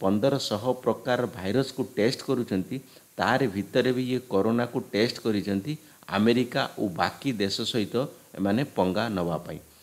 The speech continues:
But yes, ସମୟ ଆସିବ, ସେ ନିଜେ କହିବା ଅନୁସାରେ ମୁଁ ବି ସେଥିରେ particular involve ହେବି, ଦେଖିବି ଚାଇନା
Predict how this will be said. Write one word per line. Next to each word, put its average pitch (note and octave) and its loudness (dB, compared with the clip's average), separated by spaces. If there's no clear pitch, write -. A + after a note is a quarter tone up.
But C3 2
yes, A#2+ 2
ସମୟ B2 4
ଆସିବ, G2+ 0
ସେ - -2
ନିଜେ G#2 4
କହିବା G#2+ 2
ଅନୁସାରେ F#2+ 0
ମୁଁ A#2 6
ବି C#3+ 2
ସେଥିରେ B2+ -2
particular A#2+ 0
involve G#2+ 2
ହେବି, F#2+ 0
ଦେଖିବି A2 0
ଚାଇନା A#2+ 6